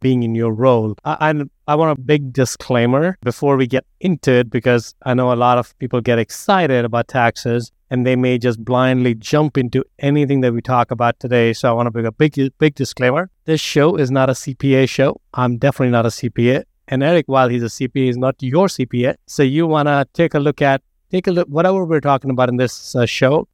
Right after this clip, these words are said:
take it with a grain of salt. It's really for education purposes.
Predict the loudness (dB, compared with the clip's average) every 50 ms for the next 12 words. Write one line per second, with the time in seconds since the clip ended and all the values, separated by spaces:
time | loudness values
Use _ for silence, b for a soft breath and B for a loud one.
0 | _ _ 0 0 0 2 2 0 0 0 0 0 -2 -2 -2 -2 0 0 0 0
1 | -2 _ _ _ -4 -4 -4 -4 -6 -4 0 0 0 2 2 0 -2 -2 -2 0
2 | 0 0 0 -2 -4 -2 0 2 2 2 0 0 0 0 0 -2 -2 -8 -10 -14
3 | _ _ -20